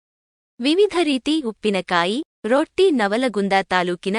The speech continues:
ತಿರ್ಲಾಪುರ ಸ್ವಸಹಾಯ ಸಂಘದ ಸದಸ್ಯರು ರಾಗಿ ರೊಟ್ಟಿ ಊಟ, ಕಲಘಟಗಿ ತಾಲೂಕಿನ ದುಮ್ಮವಾಡ ಸಂಘದ ಸದಸ್ಯರು ನಾಗಪ್ಪ,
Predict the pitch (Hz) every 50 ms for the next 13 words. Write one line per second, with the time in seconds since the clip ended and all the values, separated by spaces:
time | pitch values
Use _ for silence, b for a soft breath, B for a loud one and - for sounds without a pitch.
0 | 262 269 - - 233 226 269 302 339 - - 320 294 269 - - - 196 185 -
1 | 214 202 - 233 240 226 196 - - 196 185 180 175 180 160 170 170 - - 175
2 | 160 165 175 - - 185 190 214 302 311 247 214 214 233 262 262 - 381 381 302
3 | 262 262 - - 220 208 190 196 214 - - 247 247 - 214 190 208 220 202 208
4 | 208 - 185 180 196 196 185 - 190 175 170 175 180 - - 185 185 185 185 175
5 | 190 214 240 294 320 302 320 330 320 254 240 - - 202 185 185 190 190 165 165
6 | 165 - 185 165 170 170 - - 180 190 220 240 233 208 196 185 185 185 - 208
7 | 214 - _ -